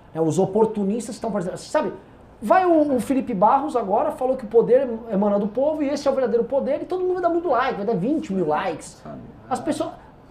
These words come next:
Speaker 1: todos os estímulos são pra você ser irresponsável. O cara falou do botão dourado, todo mundo vai aplaudir, botão dourado, é isso.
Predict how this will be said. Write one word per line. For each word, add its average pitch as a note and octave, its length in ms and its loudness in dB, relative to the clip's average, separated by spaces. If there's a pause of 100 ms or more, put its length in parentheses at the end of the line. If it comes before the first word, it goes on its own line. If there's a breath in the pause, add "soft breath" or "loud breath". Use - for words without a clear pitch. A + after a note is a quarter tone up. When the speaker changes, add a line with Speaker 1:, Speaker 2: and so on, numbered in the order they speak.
(160)
Speaker 1:
todos D4+ 360 2
os G#3+ 100 -8
estímulos A#3 440 -6
são A#3 140 -8
pra A3 100 -4
você G#3+ 200 -8
ser A3+ 160 -10
irresponsável. F#3 840 -6 (300)
O D3+ 80 -8
cara G#3+ 220 0
falou G3+ 240 -2
do F#3 60 2
botão F#3+ 320 -2
dourado, A#3 320 2
todo D#4+ 160 -6
mundo D#4+ 140 -6
vai D#4+ 100 0
aplaudir, C4 540 0
botão F#3+ 300 -2
dourado, B3 460 0
é A#3 60 6
isso. B3 260 -4